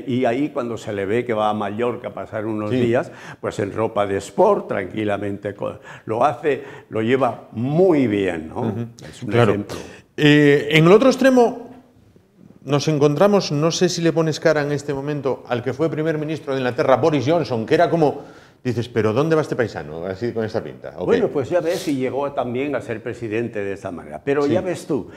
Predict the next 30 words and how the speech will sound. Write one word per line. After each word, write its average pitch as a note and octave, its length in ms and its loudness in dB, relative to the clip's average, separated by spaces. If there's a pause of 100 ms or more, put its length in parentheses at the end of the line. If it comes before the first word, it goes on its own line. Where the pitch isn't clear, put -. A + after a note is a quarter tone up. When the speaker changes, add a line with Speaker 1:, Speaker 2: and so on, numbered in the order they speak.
(160)
Speaker 1:
ni D3 140 2
la D3 160 2
juventud C#3 580 0
ni F3+ 140 -2
los D3 240 -2
jóvenes E3 480 -4
le C3 100 -2
imitaron, B2+ 720 -2
porque A#2+ 180 2
Speaker 2:
No. A#2 80 4
Speaker 1:
él, E3+ 320 2 (240)
con A2 160 -4
aquel E3 320 2
corte C3+ 320 -2
de A#2+ 140 -2
cabello, A2 480 -2
con A2 160 -6
Speaker 2:
Sí. G#2+ 40 0
Speaker 1:
aquel D3+ 300 0
peinado, A#2+ 640 0 (260)
que G#2 140 -2
ya C3+ 500 0
hemos C3 300 -4
tenido B2+ 400 0
dos, D#3 280 0
Boris A#2 300 0
Johnson D3+ 480 0
y A#2 80 2
luego A2+ 400 0
el, A2+ 320 0